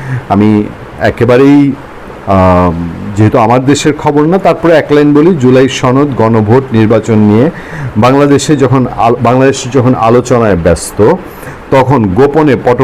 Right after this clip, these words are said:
পরিবর্তনের চেষ্টা চলছে জোর কদমে। সূত্রের দাবি, অন্তর্বর্তীকালীন সরকারের প্রধান মোহাম্মদ ইউনূস নাকি রাষ্ট্রপতি হওয়ার জন্য তৎপর হয়ে উঠেছেন। তিনি সেনাবাহিনীর সঙ্গে,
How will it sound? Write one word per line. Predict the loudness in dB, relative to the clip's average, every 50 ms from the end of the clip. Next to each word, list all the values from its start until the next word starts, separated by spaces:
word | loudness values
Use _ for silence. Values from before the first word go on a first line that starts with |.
| 0 0
পরিবর্তনের | 2 2 2 2 2 0 0 0 0 0 0 0
চেষ্টা | 0 -2 -2 -2 0 -2 -2
চলছে | 0 2 0 0 0 -2 -2 0 2 2 2 0 0
জোর | 0 2 2 2 2 0
কদমে। | -2 0 0 0 0 2 0 -2
সূত্রের | -2 -2 -4 -4 -2 0 0 0 0 0
দাবি, | 0 0 0 2 2 2 2 2
অন্তর্বর্তীকালীন | 2 0 0 2 2 2 0 0 -2 0 0 0 2 0 0
সরকারের | -2 -2 -2 -2 -2 0 0 2 2 2 2 0 0
প্রধান | -2 0 0 0 0
মোহাম্মদ | 2 2 2 2 2 2 0 0 -4 -8 -16 -16 -16 -16 -12 -4 0
ইউনূস | 2 4 4 4 2 0 -2 -2 -2
নাকি | -2 -2 0 0 2
রাষ্ট্রপতি | 2 2 0 -2 -4 -4 -2 -2 0 0 0 0
হওয়ার | 2 2 0 0 0
জন্য | 0 0 2 2 0 0
তৎপর | -2 -4 -4 -4 -2 0 2 2
হয়ে | 4 4
উঠেছেন। | 2 2 0 -2 -6 -4 -2 -2 -2 -2
তিনি | 0 0 0 2 0
সেনাবাহিনীর | -2 -2 -2 0 0 0 0 0 2 2 2 2 0 0 -2 -4
সঙ্গে, | -4 -4 -2 -2 0 2 2 2